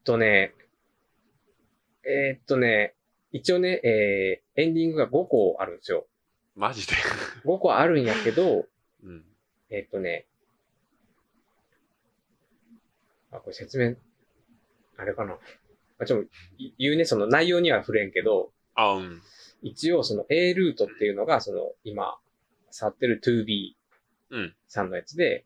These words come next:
Speaker 2: うん。
Speaker 1: ツービーで全クリしたら、Aエンディングなんですよ。
Speaker 2: うん。
Speaker 1: で、
Speaker 2: あ、まずはそこに行くんだ。
Speaker 1: そう。で、
Speaker 2: うん。
Speaker 1: 終わりです。で、
Speaker 2: うん。
Speaker 1: 二周目。
Speaker 2: うん。
Speaker 1: 今度Bルートが開放されるんですよ。
Speaker 2: はいはいは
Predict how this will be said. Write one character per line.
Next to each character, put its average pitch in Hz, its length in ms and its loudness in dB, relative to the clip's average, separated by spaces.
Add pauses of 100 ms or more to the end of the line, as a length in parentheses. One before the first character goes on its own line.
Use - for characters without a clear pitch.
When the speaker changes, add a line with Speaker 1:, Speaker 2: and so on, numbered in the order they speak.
(360)
Speaker 2:
う 123 80 -12
ん。 90 240 -8
Speaker 1:
ツ 139 120 -2
ー 131 80 -2
ビ 127 100 -6
ー 120 40 -6
で 117 100 -2
全 113 200 -2
ク 110 140 -10
リ 113 100 -8
し - 100 -10
た 131 120 -4
ら、 165 240 0 (800)
A 110 300 4
エ - 20 0
ン 98 100 -4
デ 92 80 -12
ィ - 80 -12
ン - 40 -20
グ - 80 -16
な - 80 -20
ん - 20 -20
で - 60 -20
す - 120 -10
よ。 - 80 -12 (380)
Speaker 2:
う 110 60 -12
ん。 80 120 -16 (560)
Speaker 1:
で、 170 220 2
Speaker 2:
あ、 117 100 6
ま 185 200 4
ず 190 80 0
は 214 180 0
そ 117 120 -8
こ 101 120 -4
に 92 80 -4
行 90 80 -8
く - 40 -10
ん - 20 -6
だ。 165 40 -2
Speaker 1:
そ - 320 0 (260)
う。 - 240 -20
で、 175 140 2
Speaker 2:
う - 40 -2
ん。 87 40 -6 (260)
Speaker 1:
終 - 20 -20
わ 107 160 4
り 90 60 -4
で 80 120 -6
す。 - 280 -18 (280)
で、 - 320 0 (400)
Speaker 2:
う 120 60 -2
ん。 - 20 2
Speaker 1:
二 - 20 -2
周 113 200 2
目。 98 280 2 (400)
Speaker 2:
う 101 80 -14
ん。 85 120 -14 (200)
Speaker 1:
今 131 120 0
度 110 160 -4
B 156 260 0
ル 147 160 0
ー - 20 -10
ト 92 120 -6
が 98 60 -10
開 101 180 -8
放 101 100 -14
さ 101 140 -10
れ 95 100 0
る 87 100 -6
ん - 40 -16
で - 40 -20
す - 120 -16
よ。 - 80 -14 (180)
Speaker 2:
は 92 140 -4
い - 20 -6
は - 140 -10
い - 20 -14
は - 160 -20